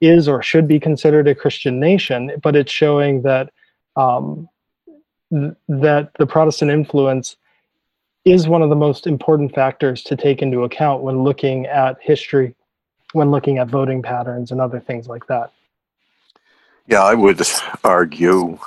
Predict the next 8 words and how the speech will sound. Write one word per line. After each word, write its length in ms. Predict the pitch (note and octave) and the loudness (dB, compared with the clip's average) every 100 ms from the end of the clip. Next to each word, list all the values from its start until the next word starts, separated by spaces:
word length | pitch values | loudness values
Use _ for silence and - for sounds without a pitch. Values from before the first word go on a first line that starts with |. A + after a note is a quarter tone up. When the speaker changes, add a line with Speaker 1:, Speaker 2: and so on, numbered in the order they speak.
| - - | -20 -14
Speaker 2:
that 760 | F2 F2+ F2+ F2 - - - - - _ _ _ | -2 2 4 2 0 -10 -10 -14 -20 _ _ _
American 760 | F#2 F2+ F#2+ G2 F2+ - F2 D#2 - | -4 0 2 4 2 -2 -10 -10 -12
Protestant 760 | - G2 F#2 F#2+ - - F2 - | -2 2 2 0 -6 -8 -10 -8
Christians 760 | - F2+ - F2+ E2 D#2+ - - _ _ _ _ _ _ _ _ _ _ _ _ _ - - - | -4 -4 -4 -8 -8 -8 -10 -10 _ _ _ _ _ _ _ _ _ _ _ _ _ -18 -18 -4
are 380 | G2+ G2+ G2+ G2+ _ _ _ _ _ - G1+ - - | 0 4 2 0 _ _ _ _ _ -18 -16 -8 -4
really 560 | C3+ - C#3 C3 G#2+ F#2+ E2 F#2+ _ _ _ - | 0 2 4 6 6 4 2 -6 _ _ _ -4
the 120 | F#2 G2+ | 0 2
largest 640 | G2 G2+ G#2+ G2+ F#2+ - | 2 4 2 -2 -6 -6